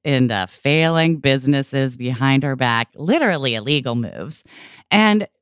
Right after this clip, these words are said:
she left and was like, "Trust has been broken in ways that are irreparable. Plus, you've always been kind of a controlling dick."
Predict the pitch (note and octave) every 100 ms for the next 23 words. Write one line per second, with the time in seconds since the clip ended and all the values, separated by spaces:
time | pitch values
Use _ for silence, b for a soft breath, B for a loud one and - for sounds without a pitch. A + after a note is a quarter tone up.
0 | - - - F3 F#3 F#3 G#3+ A#2+ - -
1 | - D3 C#3+ C#3 C#3 D#3 C#3+ - E3 F3
2 | - F#3 D#3+ E3+ D#3+ D#3+ E3 F3 D#3+ D3
3 | B2+ C3 D3 D3 C#3+ D3+ D#3+ F3 E3+ C3+
4 | A#2 G#2 - E3+ E3 - C#3+ D3 D#3 D3+
5 | D3 D3 - F3 F3 D#3 D3+ F3 D#3 C#3
6 | D3+ D3+ F#3+ C3+ -